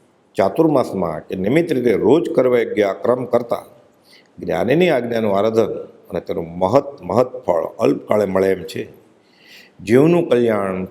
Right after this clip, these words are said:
સત્પુરુષના લક્ષ્યમાં હોય છે. પ્રતિક્રમણ ક્યું કરવું? ચોથનું, પાંચમનું અને અમુક અમુક પુસ્તકોમાં ગોઠવેલ મળી આવે તે,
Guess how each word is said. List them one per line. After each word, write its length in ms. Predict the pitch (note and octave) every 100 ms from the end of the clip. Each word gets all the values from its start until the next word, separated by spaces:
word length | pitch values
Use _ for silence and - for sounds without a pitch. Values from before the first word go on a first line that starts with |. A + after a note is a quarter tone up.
| -
સત્પુરુષના 560 | B2+ C3 - G#2+ - F#2+
લક્ષ્યમાં 440 | F#2 F#2+ - F2+
હોય 160 | F2 -
છે. 220 | - - - _ _ _ _ _
પ્રતિક્રમણ 480 | A2 A2+ C3 C3+ C3+
ક્યું 300 | - F3+ -
કરવું? 520 | A#2 E2+ - - -
ચોથનું, 600 | - G2+ G#2 A2+ A#2+ D3 - _ _ _ _ _ _ -
પાંચમનું 800 | F2+ F#2+ B2 B2+ C3+ E3+ F#3 - _ _ -
અને 180 | - G#2+
અમુક 300 | G2+ D3+ E3+
અમુક 260 | D3 C#3+ -
પુસ્તકોમાં 560 | B2 - A2 A#2 G2
ગોઠવેલ 480 | G#2 A2 - B2+ G#2
મળી 200 | G#2+ A2
આવે 160 | A2+ G#2+
તે, 380 | B2 D3+ -